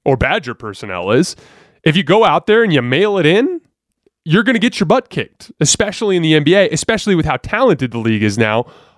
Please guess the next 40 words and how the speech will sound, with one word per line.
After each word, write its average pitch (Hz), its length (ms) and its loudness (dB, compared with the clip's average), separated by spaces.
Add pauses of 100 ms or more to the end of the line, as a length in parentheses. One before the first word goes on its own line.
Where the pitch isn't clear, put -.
(120)
All 156 140 2
you 151 100 2
gotta 139 160 0
do 139 100 0
is 123 120 -4
look 139 140 0
at 139 60 -4
the 117 60 -2
guys 127 260 -2
who 123 60 -12
did 117 280 -2
not 135 300 -2
make 123 260 -2
my 117 100 -2
top - 300 -6
twenty-five 135 580 -2
list 113 220 0
and 135 100 -4
how 123 140 -2
good 110 220 -4
they 180 180 2
are, 117 240 2 (260)
and 127 160 -2
you'll 143 140 2
see 160 320 0
how 131 200 0
insanely 135 520 0
talented 127 460 -2
the 151 80 -4
league 180 220 2
is 117 100 2
now. 123 180 0
You 175 160 2
can't 208 320 -2
get 165 140 2
away 120 460 0 (340)
with 127 120 -6
not 127 280 -4
playing 165 300 0
hard. - 300 -14